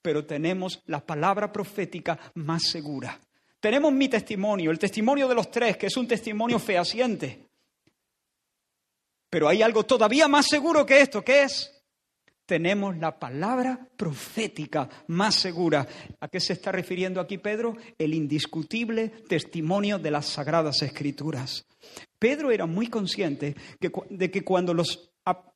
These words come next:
eh, los profetas en el Antiguo Testamento hablaron,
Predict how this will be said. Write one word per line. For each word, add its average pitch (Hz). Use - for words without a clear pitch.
eh, 160
los 156
profetas 190
en 175
el 147
Antiguo 170
Testamento 160
hablaron, 156